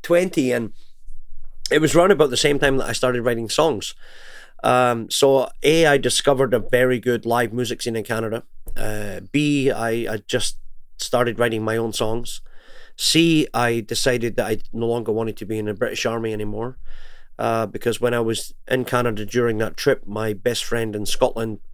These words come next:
was posted from Northern Ireland to my, uh,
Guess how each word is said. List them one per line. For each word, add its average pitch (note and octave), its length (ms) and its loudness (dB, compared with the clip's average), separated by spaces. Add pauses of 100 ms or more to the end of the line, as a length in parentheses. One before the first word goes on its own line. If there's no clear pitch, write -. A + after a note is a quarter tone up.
(120)
was - 420 -6 (360)
posted A2+ 400 2
from A2+ 220 -4
Northern A#2+ 300 2
Ireland A#2 380 0
to G#2+ 420 -2
my, A#2 500 2 (160)
uh, G2+ 800 -8